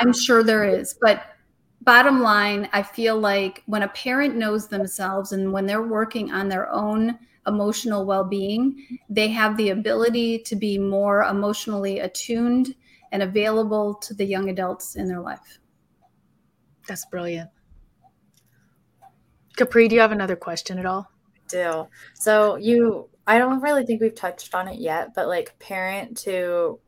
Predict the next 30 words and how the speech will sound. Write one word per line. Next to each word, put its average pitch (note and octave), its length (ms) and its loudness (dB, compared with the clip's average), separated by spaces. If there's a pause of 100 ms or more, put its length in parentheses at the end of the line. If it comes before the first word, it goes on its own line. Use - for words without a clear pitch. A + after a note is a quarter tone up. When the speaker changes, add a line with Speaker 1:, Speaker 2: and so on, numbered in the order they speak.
Speaker 3:
um, D#3+ 340 -4
child, E3+ 480 -2
like, E3 260 -8
trust. - 720 -6 (380)
Um, F#3 440 0 (840)
I G3+ 80 0
know G#3+ 200 4
that A3+ 200 4
college F#3 420 0
is F#3+ 100 -8
a G3 60 -6
time F3 520 -6
where F3 180 0
a E3+ 80 2
lot E3 180 0
of F3 100 -6
people F3 360 -4
do E3+ 160 -8
things F3 260 -10
that F3+ 160 -6
their F3 100 -4
parents F3 380 -10
don't E3 160 -12
necessarily E3+ 560 -6
approve F#3 460 -4
of, F3+ 240 2
or F#3 120 0
they're F3+ 160 -2
just F3+ 240 -8
living F3+ 420 -2